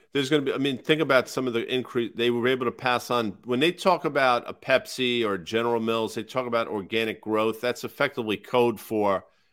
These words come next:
"We've been able to pass on the inflation, the inflation problem we're seeing to our customers." So organic growth is just that. But to your point, they got away with it for a quarter or two. At a certain point, they're not gonna be able to get away with it anymore. And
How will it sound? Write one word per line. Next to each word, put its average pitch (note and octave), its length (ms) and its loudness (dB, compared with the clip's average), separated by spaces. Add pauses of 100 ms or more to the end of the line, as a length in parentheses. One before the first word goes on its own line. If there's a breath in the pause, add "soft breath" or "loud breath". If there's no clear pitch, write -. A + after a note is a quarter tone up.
(180)
"We've B2 240 0
been C3 120 0
able A#2 220 2
to G#2+ 60 -4
pass A#2 400 -2
on G#2+ 280 -2
the G#2 100 -4
inflation, A2 1000 -4
the A2 160 -2
inflation A#2+ 480 -2
problem A2 360 0
we're B2+ 140 2
seeing G#2 360 -4
to G#2+ 140 -6
our G2 100 0
customers." F#2 560 -4
So G#2+ 300 0 (400)
organic C#3+ 440 2
growth B2+ 300 4
is G2 180 -8
just - 360 0
that. G2+ 360 0
But G#2 140 -10
to B2 140 -8
your A#2 160 -2
point, D3 500 -2 (380)
they B2 100 -4
got D#3+ 200 6
away D3 200 4
with D3 160 0
it C3+ 140 -2
for B2 160 0
a A2 40 0
quarter C#3+ 400 -2
or G#2 200 -4
two. A2 480 -2
At G#2+ 80 -4
a - 20 -2
certain E3 300 -6
point, B2 280 -6
they're A2+ 100 -4
not A#2 200 0
gonna A#2 80 -8
be A2 180 -2
able A2 140 -4
to F#2+ 60 -10
get A#2 140 0
away B2+ 200 2
with C#3+ 140 -2
it G2 100 0
anymore. F#2 480 -2
And G2 300 -6